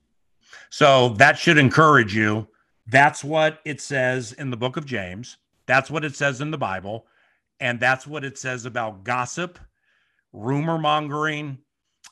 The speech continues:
scuttlebutt starting, and, um, being that small-minded person of the earth.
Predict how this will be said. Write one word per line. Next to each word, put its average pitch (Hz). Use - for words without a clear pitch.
scuttlebutt 151
starting, 151
and, 127
um, 117
being 139
that 131
small-minded 127
person 123
of 107
the 107
earth. 92